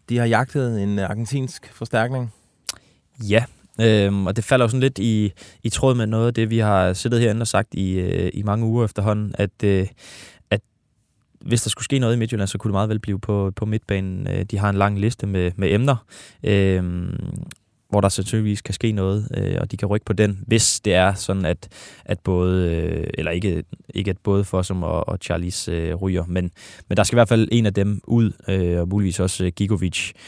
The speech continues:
Speaker 2: øh, hvis der skal, skal et eller andet ind i, i Midtjylland. Øh, og i de seneste dage har det så ført til, at, at ham her, øh, Rodrigo Villagra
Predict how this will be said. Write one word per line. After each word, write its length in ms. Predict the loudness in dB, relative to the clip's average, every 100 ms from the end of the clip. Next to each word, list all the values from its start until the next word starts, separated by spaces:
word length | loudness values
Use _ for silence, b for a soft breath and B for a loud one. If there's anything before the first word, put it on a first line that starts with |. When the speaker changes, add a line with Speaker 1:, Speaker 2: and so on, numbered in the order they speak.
| B B 0
Speaker 2:
øh, 400 | 2 2 2 -2 -4 -4 -6 -6 -8 -14 -10
hvis 160 | -6 -4
der 80 | -4
skal, 540 | -2 -2 0 -2 -4
skal 220 | -6 -6
et 40 | -6
eller 140 | -4 -2
andet 140 | 0
ind 220 | -2 -4 -8
i, 240 | -8 -8 -6
i 120 | -4
Midtjylland. 460 | -4 -4 -4 -6 -8 -4
Øh, 280 | -2 -2 -4 -6 -10 -12 -12 -14 _
og 260 | 6 6 4
i 60 | -2
de 80 | 0
seneste 240 | 0 2
dage 160 | 4 4
har 100 | 4
det 100 | 0
så 80 |
ført 200 | 0 -2
til, 120 | 2 2
at, 200 | 2 -2 B B B -2
at 80 | 2
ham 160 | 2
her, 220 | 4 4 4
øh, 340 | 4 0 -2 -6 -6
Rodrigo 500 | -6 0 2 4 2 2
Villagra 640 | 2 2 2 0 -4